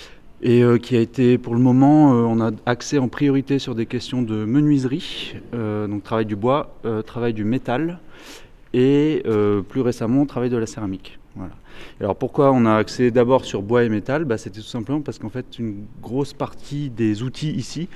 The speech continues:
servent en fait à construire le lieu lui-même. Donc, euh, l'idée de départ était d'être, euh, de faire le plus possible tout ce qu'on pouvait en autoconstruction, donc, euh, avec l'aide des archis, hein, avec, euh, Guillaume Calas notamment,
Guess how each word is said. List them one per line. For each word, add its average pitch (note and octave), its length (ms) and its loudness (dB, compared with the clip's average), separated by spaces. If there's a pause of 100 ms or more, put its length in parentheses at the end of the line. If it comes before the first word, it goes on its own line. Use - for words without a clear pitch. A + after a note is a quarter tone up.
(360)
servent B2+ 300 0
en G#2+ 60 0
fait C#3 240 -4
à G#2 120 0
construire C3+ 420 -2
le A2 120 2
lieu A#2 160 2
lui-même. A#2 360 2 (840)
Donc, G2+ 300 -6
euh, G2+ 320 0
l'idée G#2+ 260 2
de G2+ 60 -4
départ C3+ 360 2
était A#2 220 0
d'être, A2 360 -4
euh, G#2 140 0
de G#2+ 300 -4
faire A2+ 240 -4
le G#2 120 -2
plus C#3 220 -8
possible C#3 320 -4
tout C#3+ 80 -6
ce - 60 -12
qu'on B2+ 100 -2
pouvait C3 200 -2
en C3+ 100 6
autoconstruction, A#2+ 640 -2 (320)
donc, G#2 320 -2
euh, G#2 240 0
avec G2+ 240 -4
l'aide G#2+ 180 -4
des G2 280 -2
archis, D3 340 -4
hein, C3+ 100 0
avec, G2+ 260 -6
euh, G2 80 -8
Guillaume G2+ 280 -8
Calas A2 340 -8
notamment, G#2 340 -8